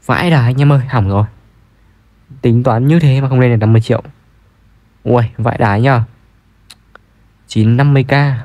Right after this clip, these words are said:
trời ơi. Ok. Nó đang còn tay đồng xanh là còn mười hai giây. Bắt không nhỉ?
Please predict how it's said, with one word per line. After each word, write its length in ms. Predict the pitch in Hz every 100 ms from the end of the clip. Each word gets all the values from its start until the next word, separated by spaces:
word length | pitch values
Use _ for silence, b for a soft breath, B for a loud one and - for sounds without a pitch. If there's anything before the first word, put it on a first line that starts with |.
| -
trời 200 | 107 95
ơi. 160 | 101 107 - _ _ _ _ _ _ _ _ _ _ _
Ok. 180 | - 113 120 113 b b b b _ _
Nó 120 | -
đang 140 | 107 113
còn 220 | 113 98
tay 320 | 107 107 104
đồng 180 | 101 92
xanh 240 | - 107
là 60 | 101
còn 140 | 92
mười 100 | 95
hai 200 | 98 98
giây. 220 | 101 110 107 - _ _ _ b b _ _
Bắt 80 | -
không 120 |
nhỉ? 80 | 139